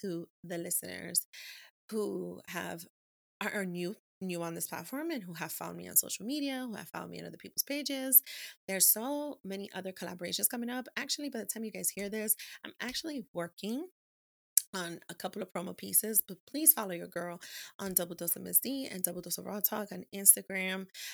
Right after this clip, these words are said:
I am on Twitter and I'm trying to be a little bit more active there too, so check your girl out over there. Actually, next week, I have an I G Live on Monday, February twentieth. So today is Valentine's Day.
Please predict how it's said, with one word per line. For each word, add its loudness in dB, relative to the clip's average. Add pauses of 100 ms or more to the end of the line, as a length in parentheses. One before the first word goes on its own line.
(140)
I -4
am -6
on -4
Twitter 2
and -2
I'm -6
trying -6
to -4
be -6
a -2
little -4
bit -8
more -6
active 2
there -2
too, 10
so 2
check 0
your 0
girl -4
out -6
over -2
there. 0 (540)
Actually, 2
next 2 (200)
week, 0
I -2 (120)
have -2
an -8 (100)
I -4
G -4
Live -4
on -6
Monday, -2 (100)
February -4
twentieth. -4
So 0
today -2
is -2
Valentine's 0
Day. -4